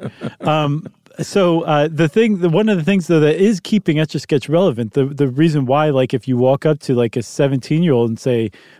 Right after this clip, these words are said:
Speaker 2: "What do you think about Etch-a-Sketch?" They say, "Oh, yeah, I've heard of that." Because every once in a while you'll see on, um, the, the internets a photo or two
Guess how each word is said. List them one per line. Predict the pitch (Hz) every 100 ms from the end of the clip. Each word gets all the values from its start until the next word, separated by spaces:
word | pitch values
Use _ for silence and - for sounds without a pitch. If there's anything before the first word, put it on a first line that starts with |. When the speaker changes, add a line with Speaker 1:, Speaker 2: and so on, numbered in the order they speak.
| _
Speaker 2:
"What | 131
do | 123
you |
think | 117 135 117
about | 107 117 123
Etch-a-Sketch?" | 165 - - - 117 -
They | 131
say, | 117 208
"Oh, | 285
yeah, | 262 254
I've | 208
heard | - 123
of |
that." | 123 147 - - -
Because | 160 - 269 233 190 - _ -
every | 190 226
once | 214 214 185
in |
a |
while | 147
you'll | 156 151
see | - 185 185
on, | 175 151 156 156 151
um, | 156 135 131 139 _
the, | - 131 135 -
the | 123 123
internets | 139 185 175 123 127 - - - - -
a | 135
photo | - - 190 220 190
or | 143 131
two | - - 120 127